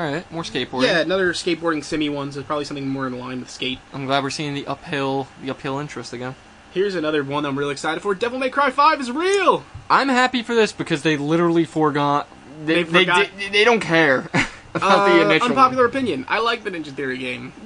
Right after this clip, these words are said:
Speaker 1: I, I'm not saying I didn't. I'm saying they clearly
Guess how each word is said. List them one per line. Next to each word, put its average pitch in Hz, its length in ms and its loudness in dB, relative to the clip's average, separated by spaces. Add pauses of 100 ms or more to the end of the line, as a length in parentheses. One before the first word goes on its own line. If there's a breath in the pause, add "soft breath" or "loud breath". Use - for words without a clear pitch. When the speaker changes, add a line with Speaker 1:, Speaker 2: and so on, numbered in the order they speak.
(160)
Speaker 1:
I, 226 400 0
I'm 185 180 4
not 226 180 2
saying 214 260 2
I 220 160 4
didn't. 165 240 4
I'm 156 80 0
saying 170 500 0 (260)
they 165 280 4
clearly 185 720 4